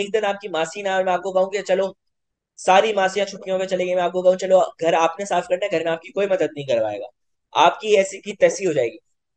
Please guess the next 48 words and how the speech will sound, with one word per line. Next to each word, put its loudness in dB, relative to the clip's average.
हमारे 4
रब 0
जो -4
है, 0
हम-, -6
हमारे 0
अल्लाह 2
ताला 4
जो 0
है, 0
वो -2
पूरी -4
दुनिया -4
को -2
क्या 0
कर -2
रहे -2
हैं, -4
पूरी -10
दुनिया -4
को -8
चला -10
रहे -16
हैं। -20
But 6
उनको -4
कभी -4
थकन -2
नहीं -6
होती। -8
No 2
slumber 0
can -2
seize -10
him 2
nor 0
sleep। -18
ना 6
ही 8
उनको 2
कोई 2
थकावट 2
होती -6
है, 0
ना 0
ही -4
उनको -4
कोई 4